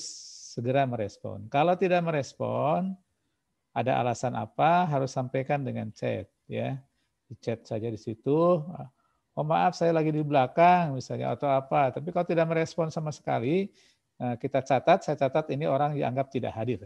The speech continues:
ya. Eh, walaupun namanya ada di situ. Oke, eh, saya akan tanya, eh, dari tayangan tentang jenis penelitian ini, ada tidak yang menurut Anda terlewat ini, sehingga Anda tambahkan?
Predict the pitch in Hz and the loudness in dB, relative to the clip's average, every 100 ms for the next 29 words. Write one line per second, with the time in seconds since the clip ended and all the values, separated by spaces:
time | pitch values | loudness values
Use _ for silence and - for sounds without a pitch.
0 | 123 120 123 _ _ _ _ _ _ - | -8 -8 -8 _ _ _ _ _ _ -14
1 | 104 98 107 107 110 - 135 117 110 120 | -12 -12 -10 -10 -6 -4 -2 -2 -2 -4
2 | 110 110 98 - - - _ _ _ _ | -4 -4 -8 -14 -20 -20 _ _ _ _
3 | _ _ _ _ _ 165 190 185 165 185 | _ _ _ _ _ 4 4 2 -4 -4
4 | 139 139 139 160 170 160 165 160 131 123 | 0 0 0 2 2 2 2 2 2 0
5 | 131 160 180 - _ _ _ _ _ _ | 0 0 -2 -8 _ _ _ _ _ _
6 | _ - 139 135 135 135 131 135 - _ | _ -8 -4 0 2 2 2 -2 -8 _
7 | _ _ - 135 147 165 165 165 165 208 | _ _ -12 0 6 8 8 6 4 2
8 | 220 220 175 170 170 170 170 160 151 151 | 2 2 4 6 4 2 -2 -2 -2 -2
9 | 143 143 139 - 131 127 120 - 117 104 | -2 -2 -4 -6 -6 -4 -6 -4 -6 -6
10 | 90 101 120 156 165 _ _ _ _ _ | -10 -8 -8 -8 -10 _ _ _ _ _
11 | _ _ _ 147 190 214 208 202 170 160 | _ _ _ 2 4 6 6 6 6 6
12 | 156 156 - 147 170 165 127 113 120 117 | 2 0 2 2 2 2 0 2 2 0
13 | 117 123 - _ _ _ _ _ - 123 | -6 -18 -20 _ _ _ _ _ -8 -2
14 | 139 131 135 127 113 87 - 117 107 | 0 0 0 0 -2 -8 -10 -10 -10